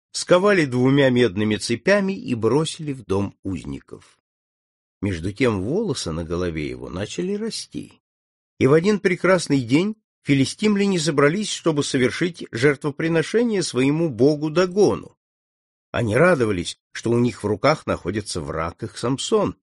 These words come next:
и велели привести его из дома узников, чтобы поиздеваться над ним. И когда народ филистимский увидел Самсона, врага своего, то начал прославлять своего бога, который помог им справиться с Самсоном.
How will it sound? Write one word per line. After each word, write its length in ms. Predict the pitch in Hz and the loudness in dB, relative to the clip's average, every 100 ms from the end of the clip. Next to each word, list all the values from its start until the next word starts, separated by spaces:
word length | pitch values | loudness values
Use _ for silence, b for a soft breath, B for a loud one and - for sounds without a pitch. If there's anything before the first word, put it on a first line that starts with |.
| _ | _
и 100 | 120 | 2
велели 360 | 139 170 226 226 | 4 4 2 -2
привести 580 | - 220 214 - - 214 | -2 0 0 0 -2 0
его 280 | 180 156 | 2 2
из 180 | 143 123 | 2 2
дома 340 | 113 131 107 95 | 4 4 4 0
узников, 640 | 202 247 262 262 262 - _ _ - | 0 2 2 2 -2 -4 _ _ -12
чтобы 380 | - 220 208 | -2 0 0
поиздеваться 1000 | 190 233 226 208 190 202 120 - - 82 | -2 0 2 0 0 2 2 0 -6 -8
над 260 | 82 82 55 | -6 -8 -10
ним. 300 | 60 50 - _ _ _ _ _ _ _ | -14 -16 -20 _ _ _ _ _ _ _
И 60 | 113 | -2
когда 420 | - 120 107 120 | 0 0 2 0
народ 440 | 110 113 123 92 - | 2 2 2 0 -4
филистимский 840 | 80 82 - 120 98 - - 87 | -6 -6 -6 -4 -4 -6 -10 -10
увидел 440 | 104 104 123 90 82 | -8 -6 -6 -6 -8
Самсона, 680 | - 85 - 170 180 101 | -6 -4 -2 -2 -2 -4
врага 460 | 65 - 78 123 160 | -8 -8 -4 -2 -2
своего, 560 | - 73 78 69 53 - _ _ _ - | -4 -8 -6 -8 -10 -16 _ _ _ -4
то 100 | 104 | 0
начал 440 | 110 135 - 143 | 2 2 2 -2
прославлять 760 | - 123 - 101 78 87 127 - | 0 -2 0 -2 -2 0 0 -2
своего 560 | - 104 98 82 101 | -6 -6 -4 -2 -2
бога, 480 | 110 147 170 82 - _ _ - | 4 6 6 2 -8 _ _ -8
который 360 | 95 98 120 | -2 -2 -2
помог 500 | - 110 95 147 143 | 0 0 4 2 4
им 120 | 160 | 0
справиться 720 | 131 - 110 110 110 104 - 123 | -2 -2 0 0 0 -4 -6 -4
с 60 | |
Самсоном. 720 | - 139 139 180 143 90 - | 0 0 2 2 2 2 -6